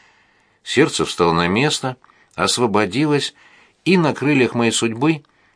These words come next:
понеслось к тому, у которого нет имени. Чем это кончится? Мне нужно было знать, стали бы злые добрее, надеясь на посмертные почести,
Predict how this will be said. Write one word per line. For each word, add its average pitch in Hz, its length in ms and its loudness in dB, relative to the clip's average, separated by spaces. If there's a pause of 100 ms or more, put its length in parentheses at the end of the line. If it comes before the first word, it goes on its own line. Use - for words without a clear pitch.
(160)
понеслось 92 540 0
к - 60 -20
тому, 113 500 -2 (360)
у 90 100 -2
которого 95 500 0
нет 98 300 -4
имени. 78 460 -4 (1000)
Чем 95 240 0
это 95 160 -2
кончится? 131 600 -4 (720)
Мне 104 240 0
нужно 113 340 0
было 117 320 0
знать, 127 540 -4 (640)
стали 139 480 -2
бы 95 340 2
злые 104 400 2
добрее, 110 680 0 (400)
надеясь 120 460 0
на 123 100 -2
посмертные 120 600 -2
почести, 117 720 -2